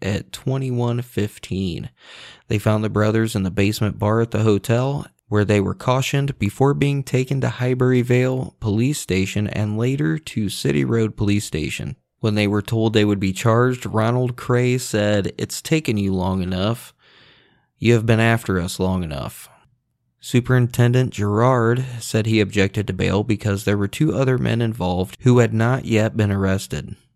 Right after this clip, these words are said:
He continued and said, "If they were granted bail, I feel sure that we would be impeded in our endeavors to trace these men, and that essential witnesses will be intimidated by these men or friends acting for them."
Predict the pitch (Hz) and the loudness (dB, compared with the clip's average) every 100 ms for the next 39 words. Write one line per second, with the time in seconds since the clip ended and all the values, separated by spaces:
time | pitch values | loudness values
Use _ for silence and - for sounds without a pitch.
0 | _ - 117 113 120 - 139 131 107 101 | _ -4 -2 0 0 0 0 0 0 0
1 | 98 98 117 110 104 104 - _ - 107 | 0 0 4 6 4 0 -10 _ -4 2
2 | 120 143 156 139 135 143 135 117 87 87 | 4 4 2 0 0 0 -2 -2 -2 -2
3 | 104 - - - 92 - 120 123 123 - | -6 -12 -6 -2 -2 2 4 4 2 -2
4 | - 147 113 85 - _ - 104 90 107 | 0 2 0 -4 -10 _ -4 -2 2 2
5 | 107 107 110 107 104 104 - 120 127 131 | 2 2 2 2 2 -2 0 2 4 4
6 | 127 123 _ - 110 110 113 120 110 104 | 0 -6 _ -4 0 2 2 0 0 0
7 | 101 98 - 104 - 107 104 - 87 85 | 0 -2 -2 -8 -4 0 0 -2 -6 -6
8 | - - 60 - - _ _ - 113 113 | -6 -8 -8 -8 -14 _ _ -4 0 0
9 | 110 107 131 135 156 143 117 113 107 - | 0 -2 -2 0 0 2 2 0 -2 0
10 | 104 101 92 113 131 123 - 110 - 151 | -2 0 2 2 2 0 0 -2 -2 -2
11 | 156 120 98 92 92 92 95 95 95 - | -2 -2 -2 -2 -2 -2 0 0 -2 -2
12 | 98 92 92 - 131 139 - 131 120 120 | -2 -2 -2 0 0 0 -2 0 0 -2
13 | 120 - 98 - 92 92 98 101 92 73 | -4 -4 -6 -4 -6 -2 0 0 0 -4
14 | 60 | -10